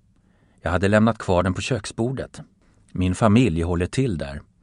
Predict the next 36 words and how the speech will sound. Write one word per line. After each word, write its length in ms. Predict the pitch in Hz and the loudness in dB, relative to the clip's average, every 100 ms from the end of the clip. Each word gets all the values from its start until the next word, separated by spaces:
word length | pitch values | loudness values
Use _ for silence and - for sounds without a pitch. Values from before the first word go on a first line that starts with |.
| _ _ _ _ _ _ _ - | _ _ _ _ _ _ _ 0
Därför 280 | 98 95 | 0 2
hade 220 | 107 104 92 | 2 4 2
den 120 | 90 | 0
såklart 460 | 101 - 90 87 | -2 0 0 0
blivit 240 | - 92 90 | -2 -2 0
alldeles 320 | 87 78 - | -2 -2 -6
kletig 580 | - 117 95 73 - 92 | -4 -2 0 -4 -6 -6
och 60 | |
smutsig. 500 | - 107 92 - 95 - _ _ _ _ _ | -2 -2 -2 -6 -8 -8 _ _ _ _ _
Kolla 260 | - 110 | 0 0
på 160 | 151 85 | 0 -6
den. 180 | 71 73 _ _ _ _ | -8 -12 _ _ _ _
Den 140 | - 90 | -6 -4
stinker. 680 | - - 123 113 - 73 - _ _ _ _ _ _ _ _ _ | -2 -2 -2 -4 -8 -16 -16 _ _ _ _ _ _ _ _ _
Gnugga 460 | 101 120 127 101 143 | 0 4 4 4 4
den 120 | 135 | 4
mot 180 | 120 107 | 2 2
ansiktet 640 | 131 127 - 120 - 101 | 0 0 -2 -6 -6 -8
och 60 | - | -8
sniffa 400 | - 120 - - | -4 -4 -4 -6
på 160 | - 65 | -6 -10
den. 180 | - - _ _ _ _ _ | -14 -20 _ _ _ _ _
Kom 200 | - 135 | -2 2
igen. 340 | 151 170 101 69 _ _ _ _ _ _ - _ _ - | 4 2 -2 -6 _ _ _ _ _ _ -20 _ _ -2
Då 180 | 98 | 4
är 80 | 139 | 6
du 120 | 120 | 4
på 100 | 110 | 0
god 320 | 95 113 143 90 | 2 2 2 2
väg 260 | 117 92 | 2 2
mot 160 | 90 87 | 0 -2
att 100 | 90 | -2
bli 140 | 92 | -2
hundra 340 | 82 90 85 82 | 0 2 2 0
år 140 | 78 | 0
gammal. 420 | 82 76 95 90 | -2 -2 -4 -6